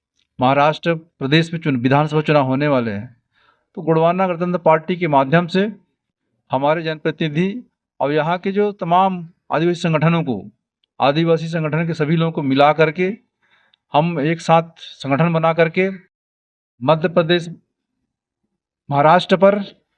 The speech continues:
गोंडवाना गणतंत्र पार्टी और भी आदिवासी पार्टी हैं,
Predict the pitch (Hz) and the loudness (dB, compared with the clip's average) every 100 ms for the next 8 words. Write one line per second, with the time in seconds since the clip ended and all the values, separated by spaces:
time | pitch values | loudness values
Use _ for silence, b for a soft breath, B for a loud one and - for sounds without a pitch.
0 | _ _ _ _ _ _ _ - 147 151 | _ _ _ _ _ _ _ -2 2 4
1 | 165 170 156 160 170 165 156 156 185 180 | 4 0 -2 -4 -2 2 2 2 -4 -6
2 | - _ _ _ - 160 196 185 196 196 | -12 _ _ _ 0 4 4 2 -2 -4
3 | _ _ _ 143 156 165 190 202 143 143 | _ _ _ -2 0 0 0 2 2 4
4 | 170 156 165 247 | 0 0 -2 -10